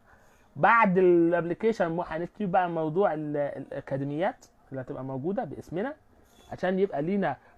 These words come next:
قاعده ناشئين، قاعده من الناشئين كتيره. موضوع المدينه الرياضيه دي اعتقد انه لسه شويه، لان انت هتقف لان تشوف العاصمه الاول،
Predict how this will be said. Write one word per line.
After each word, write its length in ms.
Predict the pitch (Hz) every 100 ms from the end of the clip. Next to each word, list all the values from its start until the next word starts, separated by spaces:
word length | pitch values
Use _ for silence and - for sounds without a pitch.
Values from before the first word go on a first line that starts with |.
| -
قاعده 340 | 180 175 143
ناشئين، 520 | 135 135 131 143 160 147
قاعده 280 | - 156 143
من 80 | 127
الناشئين 460 | 123 131 - 143 165
كتيره. 440 | 139 - 214 254 _ _ _ _ _ _ _ _ _ _ _ _ _ - _
موضوع 200 | 143 185
المدينه 280 | 240 240 247
الرياضيه 360 | 208 190 220 220
دي 220 | 214 240
اعتقد 280 | 151 196 196
انه 280 | 180 156 175
لسه 160 | 143
شويه، 360 | 127 160 214 254 _ _ -
لان 200 | 127 139
انت 160 | 175 -
هتقف 420 | 123 185 165 -
لان 240 | 139 139
تشوف 160 | - 160
العاصمه 360 | 143 127 156 147
الاول، 380 | 160 208 240